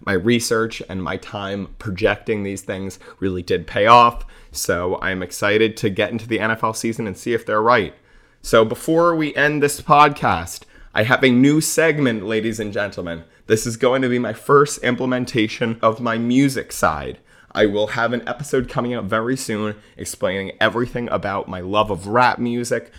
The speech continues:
my love of hip hop, my love of music just in general,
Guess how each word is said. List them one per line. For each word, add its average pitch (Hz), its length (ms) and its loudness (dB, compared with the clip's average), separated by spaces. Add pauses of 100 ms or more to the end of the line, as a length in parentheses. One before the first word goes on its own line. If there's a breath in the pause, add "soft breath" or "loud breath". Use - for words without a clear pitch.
(140)
my 92 360 -6
love 113 320 -2
of 104 120 0
hip 110 260 -8
hop, 110 260 -4
my 98 120 -8
love 104 320 0
of 98 160 -4
music 107 480 -6
just - 280 -14
in 107 200 -4
general, 101 640 -2